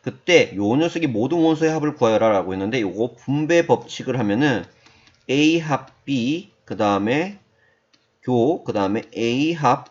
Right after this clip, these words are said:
C 이렇게 되는 걸 볼 수가 있습니다. 그래서 요 녀석이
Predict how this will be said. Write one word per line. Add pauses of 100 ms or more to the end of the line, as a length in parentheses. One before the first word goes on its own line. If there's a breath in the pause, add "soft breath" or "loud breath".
(460)
C
이렇게
되는
걸
볼
수가
있습니다.
그래서 (1600 loud breath)
요
녀석이